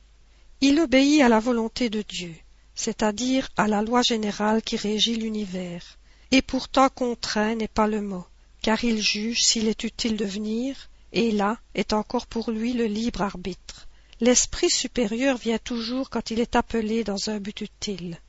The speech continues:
Il ne se refuse à répondre que dans les milieux de gens peu sérieux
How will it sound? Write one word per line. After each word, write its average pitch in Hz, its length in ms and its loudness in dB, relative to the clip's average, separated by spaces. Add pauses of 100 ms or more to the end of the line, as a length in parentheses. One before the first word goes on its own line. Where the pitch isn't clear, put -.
Il 220 460 2
ne 220 120 0
se - 240 2
refuse 285 500 0
à 240 60 4
répondre 220 760 -4 (120)
que - 100 -4
dans 220 260 4
les 240 140 6
milieux 240 460 0
de 214 140 -2
gens 202 340 -2
peu 214 140 -4
sérieux 208 580 -2